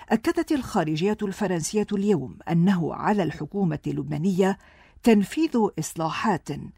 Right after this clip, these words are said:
حتى يتسنى للمجتمع الدولي مد يد المساعدة.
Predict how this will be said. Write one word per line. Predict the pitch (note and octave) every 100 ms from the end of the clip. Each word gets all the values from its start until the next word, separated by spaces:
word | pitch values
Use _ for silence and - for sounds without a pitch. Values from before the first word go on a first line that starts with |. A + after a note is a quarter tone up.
| _ _
حتى | - - C#4+ - - D3
يتسنى | C#3 D3+ - B3 F3+ D3
للمجتمع | D3+ D3 D3+ - G#3 F#3 C#3+
الدولي | C3+ D3+ E3 G#3 A#3+ A#3 _ _ _
مد | E3+ F3 C#3+
يد | E3+ G#3
المساعدة. | F3+ D#3 D3+ - C#3+ A#2 G2+ E2